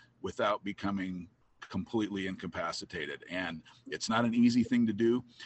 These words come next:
but I, I tried to teach my kids. I taught a lot of guys in the military then,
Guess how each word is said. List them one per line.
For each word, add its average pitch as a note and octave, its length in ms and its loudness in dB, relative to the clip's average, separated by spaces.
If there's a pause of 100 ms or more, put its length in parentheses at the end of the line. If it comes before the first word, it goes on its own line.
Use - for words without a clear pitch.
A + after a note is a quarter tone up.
(160)
but G2 260 -2 (300)
I, F#2+ 220 2 (280)
I G2+ 160 -2
tried G#2+ 240 0
to G2 80 -4
teach - 260 -4
my F2+ 140 -6
kids. A2 500 0
I F#2 60 -10
taught F#2+ 220 -4
a F2 40 -8
lot F#2+ 320 -2
of G2+ 60 -6
guys G#2 600 -2
in G#2 100 -2
the G2+ 60 -2
military G2+ 560 -2
then, G2 260 -6